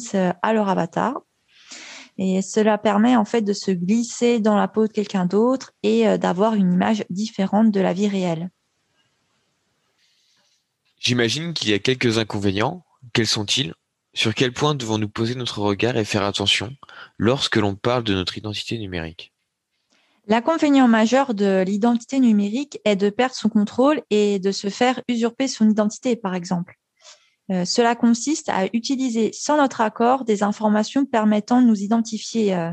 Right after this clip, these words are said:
Speaker 1: selon la cnil. Donc, perdre le contrôle de son identité numérique, ça peut bouleverser sa vie personnelle et professionnelle. L'hameçonnage ou, euh, phishing, c'est la principale technique d'usurpation d'identité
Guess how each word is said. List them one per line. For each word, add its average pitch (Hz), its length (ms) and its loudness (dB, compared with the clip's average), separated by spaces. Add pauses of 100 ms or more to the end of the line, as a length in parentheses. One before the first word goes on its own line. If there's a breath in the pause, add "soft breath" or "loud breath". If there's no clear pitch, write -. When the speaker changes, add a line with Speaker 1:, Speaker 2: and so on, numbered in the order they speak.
(100)
Speaker 1:
selon 185 320 -2
la 180 100 0
cnil. 180 360 -4 (1120 loud breath)
Donc, 196 240 0
perdre 277 220 2
le 269 80 4
contrôle 247 640 2
de 202 100 0
son 226 220 0
identité 220 440 2
numérique, 208 560 0
ça 202 160 0
peut 196 180 -8
bouleverser 247 760 0
sa 226 180 -2
vie 220 160 -2
personnelle 226 680 2 (100)
et 226 80 2
professionnelle. 214 800 -2 (1400 soft breath)
L'hameçonnage 240 880 4
ou, 185 160 -4
euh, 170 160 -2
phishing, 247 580 -2 (380 soft breath)
c'est - 200 -2
la 185 140 2
principale 247 720 0
technique 233 420 2
d'usurpation 247 680 -2
d'identité 220 760 0